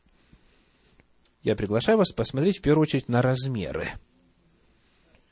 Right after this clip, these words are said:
Размеры строения самого, размеры конструкции, размеры конструкции.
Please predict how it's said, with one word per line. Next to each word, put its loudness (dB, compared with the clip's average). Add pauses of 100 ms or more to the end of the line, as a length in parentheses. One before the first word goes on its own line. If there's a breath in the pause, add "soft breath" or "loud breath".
(640 soft breath)
Размеры 4
строения 4
самого, -6
размеры 2
конструкции, -4
размеры 2
конструкции. -6